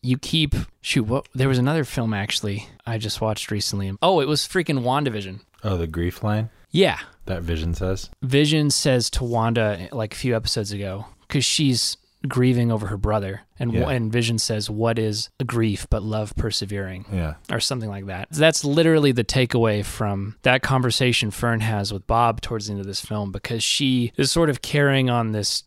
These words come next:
Speaker 1: light or this flame for her late husband and their life together. And then in this conversation, she realizes that after having said, "What is remembered lives," she says, "I may have spent too much time remembering."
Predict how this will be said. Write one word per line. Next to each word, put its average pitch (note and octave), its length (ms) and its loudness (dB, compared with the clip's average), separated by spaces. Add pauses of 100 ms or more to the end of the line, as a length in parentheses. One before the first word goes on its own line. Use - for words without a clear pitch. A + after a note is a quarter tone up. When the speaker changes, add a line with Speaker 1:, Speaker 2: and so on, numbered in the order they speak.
(120)
Speaker 1:
light A#2 420 2 (120)
or B2+ 140 -4
this G#2 180 -4
flame A2+ 400 -2
for G#2+ 180 -4 (160)
her A2 100 -2
late G2+ 240 -4
husband G#2+ 500 -4 (360)
and A#2 160 -4
their G#2+ 80 -2
life B2 260 0
together. G2 460 -6 (360)
And C#3 160 2
then B2+ 340 2
in C3+ 160 2
this B2 140 2
conversation, B2+ 720 2
she - 180 -2
realizes A2 800 -2 (200)
that G#2+ 320 -4 (180)
after C3+ 300 2
having A#2+ 320 0
said, A#2 420 0
"What B2 180 2
is A2+ 160 0
remembered A2 400 -2
lives," G#2+ 520 -2 (100)
she - 180 -4
says, G#2+ 460 -2 (160)
"I C3 100 2
may C3 200 2
have A#2+ 160 2
spent A2 320 -2
too - 140 -2
much G#2 220 -4
time A2+ 280 -6
remembering." F#2+ 640 -8